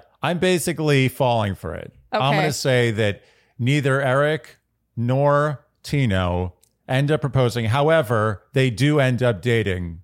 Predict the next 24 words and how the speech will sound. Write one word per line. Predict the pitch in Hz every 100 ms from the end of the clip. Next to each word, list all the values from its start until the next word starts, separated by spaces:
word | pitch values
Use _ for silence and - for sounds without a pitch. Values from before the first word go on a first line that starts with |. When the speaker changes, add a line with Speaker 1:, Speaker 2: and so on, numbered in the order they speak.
| -
Speaker 1:
both | 120 104 95 -
Rachel | 104 95 - 92 87 -
and | 95 85 85 85 - _
Gabby. | - - - - -
Speaker 2:
<laughs> | -
Okay. | 202 - - 175 - _ _ _ _ _ _ - _ - - - _ _ - -
<laughs> | - - - - 415 - 415 - 370 359 - 359 - - _ - - - - -
Okay, | 285 285
so | 269 277 262
I'm | 254 269 285
going | 262
to | 247 240
take | 240 233
the | 226
true | 208 254 240
contrarian | 247 185 190 175 165 165 165 165
take, | 185 160 -
just | - 104
Speaker 1:
Mm-hmm. | 208
Speaker 2:
'cause | 180
I |
feel | 160 180 170
like | 165 160
previews | 185 170 170